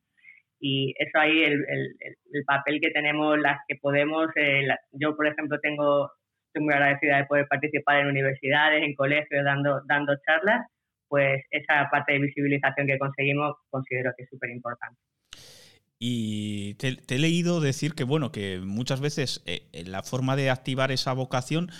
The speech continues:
Speaker 2: dices, "No, no hay más que contarle lo que estamos haciendo", y ellas mismas, o sea, ya no les tienes que decir más. Es así, ¿verdad?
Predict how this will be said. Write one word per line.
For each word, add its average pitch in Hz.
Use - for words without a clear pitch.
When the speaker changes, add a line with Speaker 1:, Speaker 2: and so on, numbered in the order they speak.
Speaker 2:
dices, 117
"No, 135
no 151
hay 175
más 170
que 135
contarle 160
lo 160
que 147
estamos 156
haciendo", 175
y 123
ellas 151
mismas, 165
o 127
sea, 117
ya 127
no 139
les 185
tienes 131
que 120
decir 110
más. 160
Es 139
así, 131
¿verdad? 95